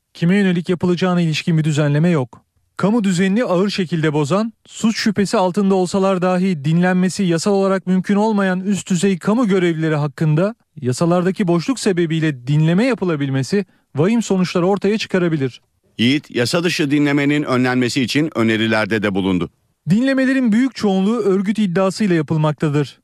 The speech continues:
Speaker 1: Her yıl elli üç binden fazla telefonla ilgili suç örgütü kurulduğu iddiasıyla dinleme kararı verilmesi vahim bir durumdur. Kuvvetli suç şüphesinin varlığını destekleyecek somut delil olmadan dinleme kararı verilmemelidir.
Speaker 2: Yiğit'e göre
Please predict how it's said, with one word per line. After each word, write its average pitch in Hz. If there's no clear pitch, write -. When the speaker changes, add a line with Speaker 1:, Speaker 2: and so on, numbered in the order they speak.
Speaker 1:
Her 165
yıl 175
elli 160
üç 233
binden 180
fazla 165
telefonla 185
ilgili 147
suç -
örgütü 226
kurulduğu 220
iddiasıyla 156
dinleme 202
kararı 147
verilmesi 202
vahim 190
bir 165
durumdur. 156
Kuvvetli 247
suç -
şüphesinin 247
varlığını 226
destekleyecek 220
somut 214
delil 214
olmadan 190
dinleme 180
kararı 185
verilmemelidir. 156
Speaker 2:
Yiğit'e 117
göre 90